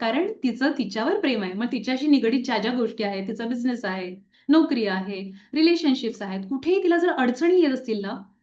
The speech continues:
ती हेल्प घेते डायरेक्टली. So या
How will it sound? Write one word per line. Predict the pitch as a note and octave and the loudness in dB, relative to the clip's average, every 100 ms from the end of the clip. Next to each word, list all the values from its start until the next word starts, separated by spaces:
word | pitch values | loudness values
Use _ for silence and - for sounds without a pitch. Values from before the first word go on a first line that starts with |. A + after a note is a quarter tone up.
| _ _ _ C#4 | _ _ _ 2
ती | E4 | 4
हेल्प | D#4+ D4 C#4 | 4 2 4
घेते | C4 E3+ E3 - | 4 2 -4 -4
डायरेक्टली. | G#3 G3+ A#3 A#3 F#3 E3 _ _ - - - | 0 2 2 0 -6 -14 _ _ -20 -12 -2
So | E4 F4+ - - | 0 0 -4 -8
या | B3+ C4 | -4 -2